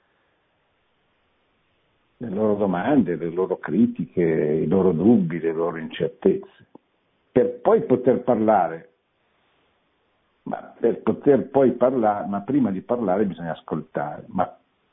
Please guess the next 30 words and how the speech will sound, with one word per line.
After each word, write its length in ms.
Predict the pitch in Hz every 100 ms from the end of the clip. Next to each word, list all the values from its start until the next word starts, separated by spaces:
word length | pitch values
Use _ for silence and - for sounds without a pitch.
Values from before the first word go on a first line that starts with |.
| _
prima 360 | - 165 175 123
di 80 | 101
ascoltare, 560 | - 104 95 92 120
questo 280 | 87 85 104
lo 100 | 87
aggiungo 460 | 90 110 113 107 123
io, 300 | 113 127 98
ma 260 | 98 - - _ _ _ _ _ _ _ _
mi 160 | - - -
sembra 280 | 90 92
ovvio 240 | 104 104 90
che 80 | 82
il 80 |
Papa 260 | - 90 95
lo 60 | 90
dia 160 | 101
per 160 | 101 104
scontato, 960 | - 156 151 110 113 - 160 139 - _ _ _ _ _ _ _ _ _ _ -
bisogna 600 | 135 123 165 139 117 98
dentro 380 | 127 131 - 110
il 60 |
nostro 380 | 123 131 160 170
cuore, 600 | 117 107 110 127 127 -
e, 180 | 110 -
e 120 | 98
poi 180 | - 127
non 160 | 92 98
basta 320 | 101 - 95
il 100 | 98
cuore, 500 | - 92 92 110